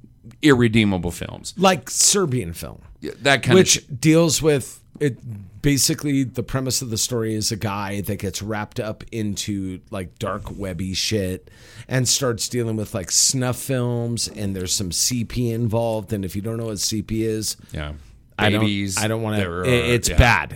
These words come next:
Speaker 2: It's
Speaker 1: It's
Speaker 2: bad.
Speaker 1: bad.
Speaker 2: It's bad. It's bad. But it's a, it's the journey of a man trying to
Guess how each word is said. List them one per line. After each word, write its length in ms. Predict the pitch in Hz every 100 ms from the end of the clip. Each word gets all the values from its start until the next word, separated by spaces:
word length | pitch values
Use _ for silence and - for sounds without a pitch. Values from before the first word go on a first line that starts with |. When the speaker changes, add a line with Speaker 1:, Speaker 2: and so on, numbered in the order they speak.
| -
Speaker 2:
It's 160 | 120 113
Speaker 1:
It's 60 |
Speaker 2:
bad. 240 | 139 123 123
Speaker 1:
bad. 40 |
Speaker 2:
It's 120 | 123 -
bad. 200 | 123 117
It's 120 | -
bad. 260 | 117 80 - - - -
But 140 | 170 165
it's 200 | 165 180
a, 180 | - 175
it's 180 | -
the 140 | - 165
journey 420 | 117 151 151 156
of 100 | 131
a 80 | 139
man 560 | 120 117 120 120 123 -
trying 560 | - - 113 113 117 117
to 720 | - 117 110 107 101 101 104